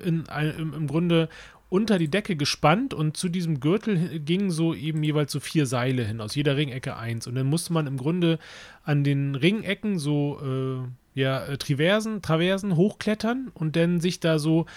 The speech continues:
langhangeln zum Gürtel. Und das war also eher so eine Art Cruiserweight-Ding. Und das war eigentlich mega interessant, wie man eben so athletisch auf eine anderen Art und Weise mal so einen Gürtel, der unter der Decke hängt, erklimmen muss, ohne die ganze Zeit auf Leitern zu gehen.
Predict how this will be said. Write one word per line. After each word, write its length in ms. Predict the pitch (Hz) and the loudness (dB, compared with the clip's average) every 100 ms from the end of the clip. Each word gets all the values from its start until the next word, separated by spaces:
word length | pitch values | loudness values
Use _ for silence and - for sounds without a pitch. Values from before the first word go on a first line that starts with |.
| - - | -20 -4
langhangeln 680 | 139 185 262 - 160 160 165 | 2 2 2 0 2 4 2
zum 220 | - 160 | 0 0
Gürtel. 380 | 143 214 - 139 | 2 2 2 -2
Und 140 | 135 139 | -2 -4
das 160 | 143 | -2
war 100 | 143 | -2
also 140 | 127 139 | -2 -2
eher 200 | 143 143 | -2 0
so 80 | |
eine 200 | 147 143 | 0 -2
Art 260 | 120 139 - | -2 -6 -6
Cruiserweight-Ding. 1000 | - 190 220 196 143 143 135 143 151 185 - - - - - | -2 0 2 2 2 0 0 0 0 -2 -8 -20 -20 -8 0
Und 160 | 147 | 2
das 200 | 156 - | 0 0
war 100 | 151 | -2
eigentlich 460 | 135 160 180 175 151 - | 0 0 0 -2 -6 -8
mega 400 | 147 156 233 220 | 0 2 4 2
interessant, 640 | 165 160 - 160 226 185 | 2 -2 0 0 0 -2
wie 80 | 160 | 0
man 200 | 160 160 | 2 0
eben 260 | 151 160 147 | -2 -2 0
so 100 | 143 | -2
athletisch 640 | 131 147 214 202 202 - | -2 -2 0 -2 -4 -2
auf 160 | 165 | -2
eine 140 | 160 - | -2 -4
anderen 360 | 180 240 208 | -2 0 0
Art 220 | 143 131 123 | -2 -4 -4
und 180 | 127 | -4
Weise 300 | 127 123 120 | 0 0 0
mal 180 | 131 127 | -2 -2
so 80 | 131 | -4
einen 80 | 113 | 2
Gürtel, 300 | 143 139 127 | 2 2 0
der 140 | 120 | -4
unter 180 | 117 131 | -6 -6
der 80 | 120 | -6
Decke 260 | 123 - | -6 -6
hängt, 320 | 123 113 113 - | -8 -8 -10 -10
erklimmen 640 | 139 - 131 127 117 117 | -14 -6 -2 -2 -2 0
muss, 260 | 131 151 - | 0 0 -2
ohne 400 | 156 196 170 113 | -2 0 -2 -4
die 120 | 123 | -4
ganze 320 | 123 120 120 | -4 -6 -8
Zeit 200 | 131 123 | -6 -6
auf 160 | 104 104 | -6 -2
Leitern 380 | 151 208 113 | -2 -2 -4
zu 140 | 92 101 | -8 -10
gehen. 260 | 95 98 | -8 -8